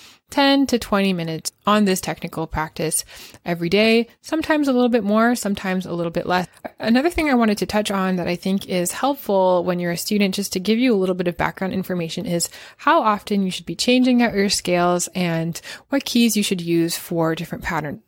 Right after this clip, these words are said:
That kind of practical guidance isn't something that I was really instructed on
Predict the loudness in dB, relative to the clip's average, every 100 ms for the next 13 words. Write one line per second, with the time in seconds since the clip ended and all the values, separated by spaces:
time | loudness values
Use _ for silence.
0 | -2 0 2 2 2 0 -2 0 0 -2
1 | 0 0 2 0 2 2 2 -2 -2 0
2 | -2 2 2 2 2 0 0 -2 0 2
3 | 2 0 -4 -4 0 2 2 2